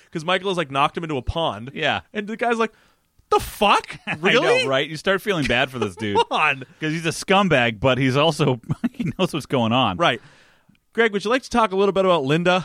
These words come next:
Speaker 2: Let's talk a little bit about Linda, David.
Speaker 1: So, Linda is the female counterpart, uh, throughout most of this episode.
Speaker 2: Of course she is.
Speaker 1: Um, she's the one who is tasked with giving Michael, uh, the rules of the base.
Speaker 2: Mm.
Speaker 1: Uh, lights out at ten,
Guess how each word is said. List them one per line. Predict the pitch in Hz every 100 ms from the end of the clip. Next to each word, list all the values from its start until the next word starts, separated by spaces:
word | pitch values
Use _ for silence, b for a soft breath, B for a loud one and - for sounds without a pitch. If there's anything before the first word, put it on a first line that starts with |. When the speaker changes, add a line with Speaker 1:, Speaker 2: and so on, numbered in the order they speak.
| -
Speaker 2:
Let's | - -
talk | 220 196
a | 170
little | 143 131
bit | 120
about | 113 107 101
Linda, | 104 110 104 95 78 -
David. | - 95
Speaker 1:
So, | 208 196 185 - _ -
Linda | 175 202 233 220 202 147
is | 165 156 139
the | 143 139 135 -
female | - 151 135
counterpart, | 127 123 117 117 117 107 - _
uh, | 120 101 95 92
throughout | - 113 117 110
most | 107 -
of | 107
this | 107
episode. | 92 98 - 98 120
Speaker 2:
Of | -
course | - 185 196 -
she | - 117 104
is. | 92
Speaker 1:
Um, | 101 95 92 92 90 _ _ - -
she's | - 135 131 127 -
the |
one | 120 147 151
who | 147
is | 127 -
tasked | - 170 175 135 - 143
with | 123 127
giving | 123 160 143
Michael, | 117 110 117 110 113 B 135
uh, | - 110
the | 135
rules | 196 302 320 226
of |
the | 180
base. | 147 120 82 - - _ -
Speaker 2:
Mm. | 214 147 90 82 92
Speaker 1:
Uh, |
lights | 98 175 233 233
out | 226
at | 208
ten, | 160 165 160 160